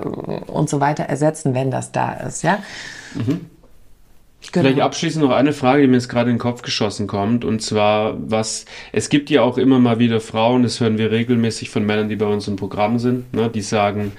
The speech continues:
Speaker 2: ähm, „Ich hab eine komplette Watschen bekommen.“ Zumindest wenn's bayerische,
Speaker 1: Eine Watschen.
Speaker 2: wenn, wenn's bayerische Männer sind, sagen sie, „Ich hab eine Watschen bekommen.“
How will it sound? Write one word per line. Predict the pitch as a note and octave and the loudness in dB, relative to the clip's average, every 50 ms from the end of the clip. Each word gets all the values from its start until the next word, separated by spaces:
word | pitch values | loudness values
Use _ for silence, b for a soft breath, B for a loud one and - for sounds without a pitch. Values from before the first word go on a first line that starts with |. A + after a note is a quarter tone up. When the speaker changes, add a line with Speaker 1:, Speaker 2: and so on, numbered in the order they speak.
| B B B B B B B B B B B B B B - | B B B B B B B B B B B B B B 0
Speaker 2:
ähm, | - - G2 G2 G2+ G2+ G2+ G#2 G#2 G#2+ F#2+ - | 2 2 2 4 2 2 2 2 0 0 0 0
„Ich | - A#2 - B2+ | 0 0 0 0
hab | A#2 A#2+ - | 0 2 2
eine | B2 A#2 | 0 0
komplette | - A#2 A2 A2+ A#2 A2+ A2+ A2 G2+ | 0 -2 -2 0 0 0 0 0 0
Watschen | G2+ F#2+ G2+ - - - - A2 F#2+ - - _ _ - | 0 0 0 -2 -2 -4 -4 -4 -6 -8 -12 _ _ -14
bekommen.“ | - B2 - - A#2 A#2 B2 C#3 E3+ F3+ - - - - _ - | -12 -6 -2 0 2 2 2 2 0 0 -6 -12 -20 -20 _ -4
Zumindest | - B2+ A#2+ A2 A2 A2 G#2 G#2 | 2 4 4 4 4 2 0 -2
wenn's | F#2+ F#2 - | -2 -4 -2
bayerische, | - G2+ G2+ G#2+ A#2 D#3 D#3 C#3+ C#3 D3 | 0 2 2 4 4 2 2 2 4 4
Speaker 1:
Eine | D3 D3+ | 4 4
Watschen. | E3 F3+ - - - D#3+ D3 A#2+ A#2+ - | 4 2 0 -2 0 0 0 -2 0 2
Speaker 2:
wenn, | A2+ A#2 A#2+ A#2+ A2+ | 2 4 4 4 6
wenn's | B2 G3+ G3+ - | 4 4 4 4
bayerische | - B2+ B2 C3 - C4+ B3 - C3+ | 2 2 4 4 4 4 4 4 4
Männer | B2+ B2+ A#2+ B2+ A#2+ | 2 4 4 4 2
sind, | A2+ - B2+ A#2+ A2+ | 2 2 2 2 4
sagen | B2 A#2 A#2 A#2 G#2+ | 4 2 4 4 4
sie, | B2 A#2+ | 4 4
„Ich | A#2 A#2 | 2 2
hab | A#2+ - | 2 4
eine | G#3+ A3+ G2+ A2+ | 2 2 4 4
Watschen | A#2+ B2+ C#3+ C#3+ - - - D3 | 4 4 4 2 0 -2 -2 0
bekommen.“ | - D3 - D3 C#3 C3+ C3+ C#3 C#3 C#3+ | 0 0 2 2 2 4 4 4 2 0